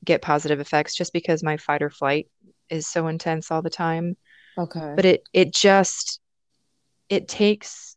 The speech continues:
Speaker 1: that edge off that allows me to be vulnerable with myself.
Speaker 2: Mm-hmm.
Speaker 1: So when I see something that upsets me, I,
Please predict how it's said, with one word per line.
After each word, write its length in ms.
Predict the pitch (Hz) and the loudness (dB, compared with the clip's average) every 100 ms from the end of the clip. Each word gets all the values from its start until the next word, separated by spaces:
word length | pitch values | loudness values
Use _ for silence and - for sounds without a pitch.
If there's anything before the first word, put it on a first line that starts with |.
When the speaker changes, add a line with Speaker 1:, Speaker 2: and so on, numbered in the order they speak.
| _ | _
Speaker 1:
that 300 | 180 170 165 - | 2 2 2 0
edge 300 | 170 165 165 | 2 2 0
off 360 | 160 156 - | 2 0 0
that 140 | 160 156 | -2 0
allows 500 | 156 156 160 170 165 | 2 2 2 0 -2
me 200 | 156 151 | -6 -6
to 140 | 165 | -4
be 160 | 165 160 | -2 0
vulnerable 800 | 156 147 143 147 156 156 170 - _ _ _ _ _ _ 160 | 0 0 0 0 0 0 -4 -14 _ _ _ _ _ _ -2
with 220 | 156 156 | -2 -2
myself. 760 | 143 - 120 120 202 - _ _ _ _ _ _ _ 175 | -10 -8 -4 -4 -6 -10 _ _ _ _ _ _ _ -12
Speaker 2:
Mm-hmm. 360 | 170 160 156 | -10 -10 -10
Speaker 1:
So 260 | 147 - 175 | -8 2 4
when 160 | 165 165 | 6 4
I 100 | 165 | 0
see 240 | - 185 | -2 -4
something 340 | 180 165 165 160 | -2 -2 -4 -2
that 180 | 147 143 | 0 0
upsets 440 | 147 - 156 160 | -2 0 0 0
me, 180 | 165 151 | -6 -2
I, 160 | - | -2